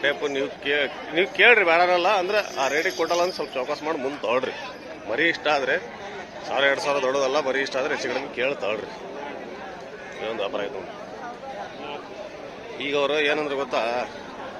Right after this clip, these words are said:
"ಅಣ್ಣ, ಅದು ವ್ಯಾಪಾರ ಟೈಮ್ ನೀವು ವಿಡಿಯೋ ಹಿಂಗೆ ಮಾಡ್ಕೊಂಡು ಹೋದ್ರೆ ಅಣ್ಣ, ಅದ್ಮೇಲೆ ಕೇಳಕ್ ಕೇಳಿಲ್ಲ" ಅಂದ್ರೆ. ಹೀಗಾಗಿ ನಾವು ವಿಡಿಯೋ ಮಾಡೋದೇನಪ್ಪ ಅಂದ್ರೆ, ನಿಮಗೆ ಲಾಭ ಆಗ್ಲಿ ಅಂತ. ನೀವು ಅವ್ರಿಗೆ ತೊಂದ್ರೆ ಕೊಡಕ್ಕಲ್ಲ ಪಾಪ.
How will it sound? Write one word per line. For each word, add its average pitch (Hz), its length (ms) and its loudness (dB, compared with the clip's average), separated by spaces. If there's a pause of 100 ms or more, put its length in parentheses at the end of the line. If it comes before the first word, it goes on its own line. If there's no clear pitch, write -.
(180)
"ಅಣ್ಣ, 123 100 -2
ಅದು 135 160 4
ವ್ಯಾಪಾರ 143 380 4
ಟೈಮ್ 143 200 2
ನೀವು 127 160 2
ವಿಡಿಯೋ 135 180 4
ಹಿಂಗೆ 135 140 2
ಮಾಡ್ಕೊಂಡು 143 300 2
ಹೋದ್ರೆ 139 180 2
ಅಣ್ಣ, 151 100 4
ಅದ್ಮೇಲೆ 131 480 4
ಕೇಳಕ್ 147 480 6
ಕೇಳಿಲ್ಲ" 151 400 6
ಅಂದ್ರೆ. 107 220 -2
ಹೀಗಾಗಿ - 1400 -2
ನಾವು 139 200 2
ವಿಡಿಯೋ 165 240 6
ಮಾಡೋದೇನಪ್ಪ 185 580 6
ಅಂದ್ರೆ, 165 420 6
ನಿಮಗೆ 151 260 4
ಲಾಭ 120 320 2
ಆಗ್ಲಿ 165 240 8
ಅಂತ. 147 140 2 (460)
ನೀವು 165 260 6
ಅವ್ರಿಗೆ 160 260 8
ತೊಂದ್ರೆ 170 300 4
ಕೊಡಕ್ಕಲ್ಲ 156 420 4
ಪಾಪ. 113 220 -2